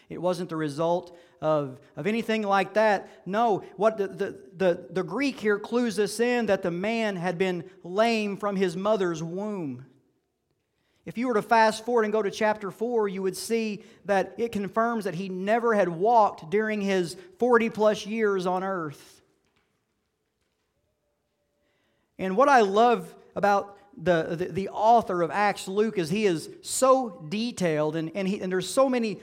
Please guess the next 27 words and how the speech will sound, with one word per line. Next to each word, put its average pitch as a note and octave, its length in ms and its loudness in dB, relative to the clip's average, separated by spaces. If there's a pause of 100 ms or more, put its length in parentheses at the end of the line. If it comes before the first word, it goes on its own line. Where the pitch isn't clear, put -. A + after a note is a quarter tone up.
(100)
layers G3 720 4
to G3+ 120 -2
his F3+ 200 4
writing. G3 540 2
And D3 180 -2 (180)
what A#3 160 0
he's G#3+ 140 -2
doing B3+ 220 -4
here G#3+ 180 0
is F3+ 80 -2
he B3+ 140 -4
is G3 140 -2
intentionally F3+ 840 -4
communicating F3 1040 -6 (380)
that G#3+ 180 -2
this C#4+ 260 -4 (120)
beggar F#3 500 0
is F3+ 220 -4
in F#3+ 80 -2
a D#3+ 240 0 (240)
extremely G3+ 840 -2
sad E3+ 440 2
state - 580 -8 (760)
of D#3 120 -8
an E3 80 -2
incurable D3+ 540 -6
disability. A#2+ 760 -12